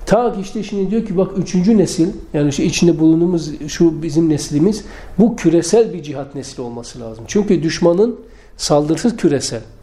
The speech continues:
Sen küresel bir saldırıya karşı bölgesel, yerel bir direnişe girdiğin zaman onun bir faydası yok.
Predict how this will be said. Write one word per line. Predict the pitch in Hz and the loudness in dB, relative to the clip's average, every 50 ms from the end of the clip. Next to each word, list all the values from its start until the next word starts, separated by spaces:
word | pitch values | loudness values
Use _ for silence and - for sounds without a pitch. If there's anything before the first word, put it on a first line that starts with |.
| - - - - - - - - - | -20 -20 -20 -20 -20 -20 -18 -14 -6
Sen | - - 160 170 165 - | 0 0 2 2 0 0
küresel | - 165 175 165 - - 214 226 208 180 | 0 0 0 0 2 2 0 0 0 0
bir | 185 | -4
saldırıya | 165 - 175 165 160 156 165 170 202 220 214 | -4 -2 -2 -2 0 0 2 2 2 2 2
karşı | - 185 160 139 - - 147 127 - - - - - - - | 0 -2 -2 -4 -4 -6 -6 -6 -8 -10 -18 -20 -20 -10 -2
bölgesel, | 135 151 156 156 156 165 156 - - 202 190 151 - - - - - - - - - - | 2 2 2 2 2 0 0 2 2 2 2 2 -2 -8 -14 -20 -20 -20 -20 -14 -4 0
yerel | 139 139 143 170 196 196 175 156 | 2 2 4 4 2 2 2 2
bir | 165 151 156 151 139 | 2 2 2 2 0
direnişe | 151 151 160 156 165 160 - 196 | 2 2 4 4 2 2 0 0
girdiğin | 170 143 156 139 135 170 202 190 | 0 2 0 0 2 2 2 2
zaman | 151 151 151 170 185 180 | 4 4 4 4 2 2
onun | 170 175 190 | 2 0 0
bir | 185 | 0
faydası | - - 180 180 180 190 185 - - 247 | 0 2 2 2 2 2 0 0 0 -2
yok. | 226 170 - - | -2 -2 -2 -6